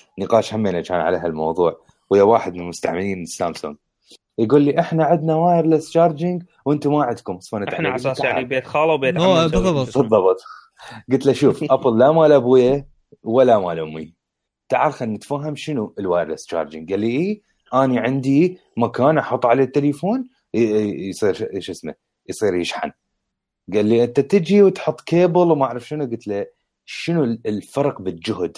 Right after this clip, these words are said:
Speaker 1: اللي صار عندك؟ هسه أنت هذا الباد مهم أنا طالع منه واير؟ مهم أنا حتحط الواير بالباد؟"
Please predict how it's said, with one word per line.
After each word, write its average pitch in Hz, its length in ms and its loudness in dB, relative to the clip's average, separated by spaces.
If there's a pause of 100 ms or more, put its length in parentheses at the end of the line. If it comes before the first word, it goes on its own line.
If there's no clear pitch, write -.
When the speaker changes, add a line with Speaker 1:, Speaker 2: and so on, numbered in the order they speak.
(140)
Speaker 1:
اللي 82 180 -8
صار 82 260 0
عندك؟ 78 460 -6 (460)
هسه 98 300 -6
أنت 104 180 -4
هذا 98 220 2
الباد 92 320 2
مهم 127 260 -4
أنا 175 120 0
طالع 165 300 2
منه 170 220 -2
واير؟ 214 320 -2 (680)
مهم 113 260 2
أنا 147 100 2
حتحط - 380 -4
الواير 151 320 6
بالباد؟" 160 440 -2